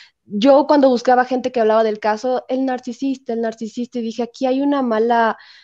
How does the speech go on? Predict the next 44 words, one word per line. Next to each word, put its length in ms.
no 200
está 260
bien 180
esto", 260
porque 260
el 100
nar-, 240
Sergio 320
no 140
tiene 240
un 80
trastorno 480
de 100
personalidad 560
narcisista, 540
no 100
está 200
enfermo, 460
es 200
un 100
psicópata 760
que 120
sabe 300
muy 240
bien 280
lo 120
que 100
va 80
a 20
hacer 260
y 100
cómo 280
te 80
va 100
a 40
manipular. 600
Entonces 440
dije, 220
"Necesito 680
especialistas", 840
y 120
busqué 500
y 80
busqué. 540